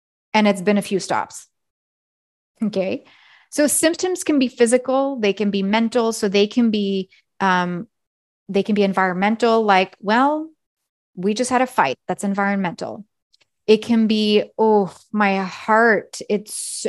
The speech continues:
it's pounding so loud," or, "I'm so thirsty because I'm hyperventilating." Or maybe it's, "I'm so hot <laughs> because my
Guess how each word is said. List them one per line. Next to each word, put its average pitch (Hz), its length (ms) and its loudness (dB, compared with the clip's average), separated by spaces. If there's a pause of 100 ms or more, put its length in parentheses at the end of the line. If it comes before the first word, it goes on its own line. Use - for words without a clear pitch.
it's 202 160 -10
pounding 220 560 -2
so 214 340 0
loud," 208 680 2 (440)
or, 208 400 4
"I'm 208 140 2
so 269 340 4
thirsty - 800 -4
because 208 380 -6
I'm 196 200 2
hyperventilating." 196 1160 -4 (480)
Or 214 100 2
maybe 214 460 2
it's, 208 340 0
"I'm 247 220 4
so 220 340 2
hot 202 580 2
<laughs> 220 60 -2
because 262 380 2
my 190 320 -2